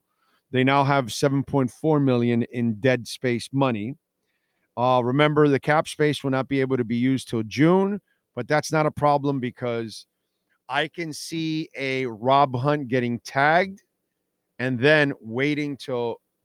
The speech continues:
la-, that date to then renegotiate his co-, to, to then give him the contract. Or, yeah, I don't know.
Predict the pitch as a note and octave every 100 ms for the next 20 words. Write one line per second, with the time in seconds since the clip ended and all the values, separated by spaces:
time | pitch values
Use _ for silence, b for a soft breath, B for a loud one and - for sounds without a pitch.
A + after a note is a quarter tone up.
0 | - A#2+ A#2+ B2+ C3+ C3+ C3 A2+ D3+ C3+
1 | A#2+ - _ _ _ - C#3 A#2+ B2+ B2
2 | A2+ C3 B2+ A#2+ B2 - A#2+ A2 G#2 -
3 | - - B2+ - C3 C3 A#2 C3+ B2 B2+
4 | A#2+ G#2+ - G#2 F#2 F2+ D#2+ _ _ _
5 | b b b b - D3+ C#3 C3+ B2+ -
6 | _ _ _ _ _ _ _ _ _ _
7 | _ _ _ _ _ _ _ _ - E3
8 | F#3 F3+ F3 D#3+ F3 E3+ C#3+ C3